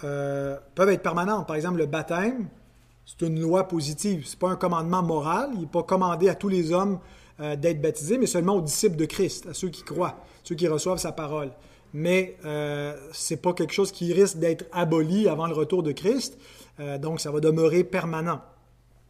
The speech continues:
Alors, c'est, c'est, c'est, c'est un précepte positif néanmoins, c'est pas la, la, la, la loi morale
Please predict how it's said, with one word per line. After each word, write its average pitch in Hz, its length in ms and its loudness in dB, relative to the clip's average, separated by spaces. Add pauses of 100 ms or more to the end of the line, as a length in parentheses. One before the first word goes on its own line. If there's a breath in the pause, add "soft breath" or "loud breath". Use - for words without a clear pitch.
Alors, 147 220 -6
c'est, 151 260 -4
c'est, 165 200 -10
c'est, 156 200 -12
c'est 147 320 -8
un 147 160 -2
précepte 170 500 -2
positif 175 560 0
néanmoins, 160 680 -4
c'est - 160 0
pas 160 100 -4
la, 151 260 -2
la, 139 220 -6 (400 loud breath)
la, 135 340 -8 (840)
la 147 180 -6
loi 151 180 2
morale 160 560 2